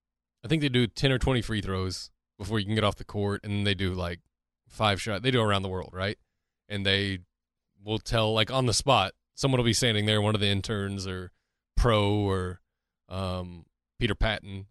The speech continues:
will literally just quote what they shot that day from three and all their shooting drills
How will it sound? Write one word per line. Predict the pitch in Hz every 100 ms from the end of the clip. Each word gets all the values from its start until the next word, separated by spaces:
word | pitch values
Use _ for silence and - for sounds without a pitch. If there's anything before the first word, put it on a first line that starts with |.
| -
will | 113
literally | 120 110 101
just | 107 -
quote | - 127 107 - _ _ -
what | 113
they | 104
shot | 95 117 95
that | 101 80
day | 92 90
from | 92
three | 78 95 78 _ _ _ _ _ _ -
and | 104
all |
their | 98
shooting | 90 113 87
drills | 87 87 85 - -